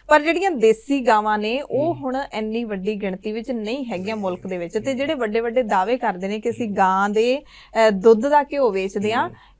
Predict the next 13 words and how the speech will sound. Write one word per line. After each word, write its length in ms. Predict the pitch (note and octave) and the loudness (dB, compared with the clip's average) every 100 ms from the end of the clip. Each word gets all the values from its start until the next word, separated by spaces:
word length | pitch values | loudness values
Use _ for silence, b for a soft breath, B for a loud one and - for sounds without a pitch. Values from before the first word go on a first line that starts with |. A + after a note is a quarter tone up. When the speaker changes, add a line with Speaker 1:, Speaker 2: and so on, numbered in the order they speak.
| - | -2
Speaker 1:
ਕੀ 140 | D4+ | 0
ਇਹ 80 | E4+ | 2
ਪੋਸੀਬਲ 580 | C#4+ A3 - A#3 C4+ B3+ | 4 4 2 2 2 2
ਹੈਗਾ 340 | A3 A3 D4+ | 0 0 0
ਕਿ 120 | D#4+ | 4
Speaker 2:
No। 420 | G#3+ C4 - A#3 | 4 2 -2 -4
Speaker 1:
ਜ-, 60 | G#3 | 0
ਮਤਲਬ 340 | B3 C4 D4+ | 0 2 2
ਟਨਾਂ 440 | C#4+ C#4 C4 C4+ C#4 | 2 2 4 4 2
ਟਨਾਂ 320 | C4+ C4 C4 | 2 0 0
ਦੇ 120 | B3+ | 0
ਵਿੱਚ, 320 | A#3 G3+ - | 2 0 0
ਅ, 340 | A#3 B3 B3 | 0 2 2